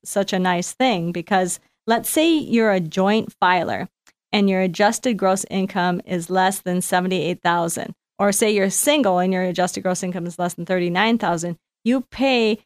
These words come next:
no capital gains tax on investments that you've held for one year. And,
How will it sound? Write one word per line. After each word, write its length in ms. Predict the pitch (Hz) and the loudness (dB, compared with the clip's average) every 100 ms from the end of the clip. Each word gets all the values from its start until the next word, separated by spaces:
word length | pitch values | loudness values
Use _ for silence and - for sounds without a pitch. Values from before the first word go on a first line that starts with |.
| _ | _
no 440 | 208 214 220 233 247 | 0 2 4 2 0
capital 460 | - 208 208 202 | 0 0 2 0
gains 360 | 196 185 196 214 | 0 0 0 0
tax 320 | 190 170 - | 0 0 0
on 120 | 180 | -2
investments 600 | 175 175 190 185 180 175 | -2 0 -2 -2 -6 -6
that 200 | - 175 | -6 -4
you've 140 | 190 175 | -2 -2
held 320 | 190 170 170 | 0 0 0
for 180 | - 170 | -2 -2
one 360 | 170 175 175 | 0 0 0
year. 500 | 170 180 196 156 - - _ _ _ | -2 0 0 0 -4 -12 _ _ _
And, 320 | - 214 214 | 0 2 0